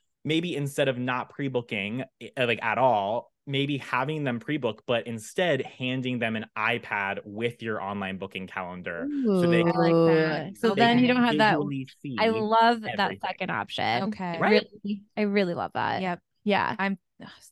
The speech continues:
Speaker 3: the wheels are turning, hun.
Speaker 1: <laughs> We're
Speaker 2: Um,
Speaker 1: just getting started, girl.
Speaker 2: Wow. Um, okay. So then you've also used the term, like, you're the C E O of your own business.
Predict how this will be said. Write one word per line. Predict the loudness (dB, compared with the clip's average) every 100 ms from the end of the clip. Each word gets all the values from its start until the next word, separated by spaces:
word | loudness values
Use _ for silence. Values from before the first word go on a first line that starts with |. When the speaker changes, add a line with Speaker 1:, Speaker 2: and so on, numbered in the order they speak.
| -10
Speaker 3:
the | -4
wheels | 0 2 2 2
are | 0 0
turning, | -2 -2 -2 -2 -2 2
hun. | 2 2 0
Speaker 1:
<laughs> |
We're | 0 4 2 4 2 4 2 2 -4 -6 -16 -10 -10 -4 4
Speaker 2:
Um, | 8 8
Speaker 1:
just | 8
getting | 6 4 2
started, | 4 6 6 4
girl. | 4 4
Speaker 2:
Wow. | 6 6 6 8 6 4 2 0 -6 _ _ _ _ -10 -10 -16 -18 _ 2
Um, | 4 4 4
okay. | 4 4 2 0
So | -2
then | 0 0 0
you've | -2
also | 0 0 0
used | -4 -6 -8
the |
term, | -2 2 4 4
like, | 0 -2
you're | -2 -2
the | -2
C | -2 0 4
E |
O | 4
of | 2
your | 0
own | -4
business. | -6 -10 -8 -8 -8